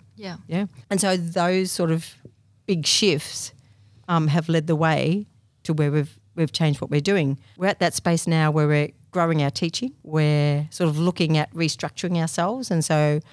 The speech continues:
Speaker 2: I'm sort of pushing and going, "Well, should we be a college, like, like a faculty
Speaker 1: Mm-hmm.
Speaker 2: within the university? What are we gonna do about our research? How is that all gonna link back to our teaching and learning?" Now we've finally got a university st-, strategic plan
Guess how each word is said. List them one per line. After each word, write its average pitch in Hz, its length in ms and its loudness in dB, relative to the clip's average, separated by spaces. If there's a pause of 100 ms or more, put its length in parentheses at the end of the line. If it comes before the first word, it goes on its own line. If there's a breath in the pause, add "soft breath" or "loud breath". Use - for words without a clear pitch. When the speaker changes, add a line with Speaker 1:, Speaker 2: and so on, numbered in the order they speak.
(140 loud breath)
Speaker 2:
I'm 180 120 2
sort 165 140 0
of 156 120 -4
pushing 165 360 0
and 151 140 2
going, 147 400 2
"Well, 185 240 0
should 196 220 -2
we 180 80 2
be 165 160 2
a 147 40 2
college, 247 600 -4
like, 151 340 0 (380)
like 165 120 0
a 165 60 0
faculty 294 600 -2 (280)
Speaker 1:
Mm-hmm. 202 220 -16
Speaker 2:
within 160 220 -4
the 151 80 2
university? 190 640 0 (380 soft breath)
What 190 120 0
are 175 60 2
we 165 60 0
gonna 160 200 2
do 180 180 0
about 214 240 0
our 202 100 2
research? 214 600 -2
How 190 200 0
is 170 120 0
that 180 120 0
all 190 80 2
gonna 175 220 -2
link 170 200 -4
back 175 180 -8
to 175 100 -4
our 156 80 0
teaching 175 360 -4
and 165 140 0
learning?" 214 380 -2 (440 soft breath)
Now 185 240 0
we've 175 160 -2
finally 170 240 0
got 160 320 -2
a 170 60 -2
university 170 420 0
st-, - 360 -10
strategic 165 600 -2
plan 202 720 0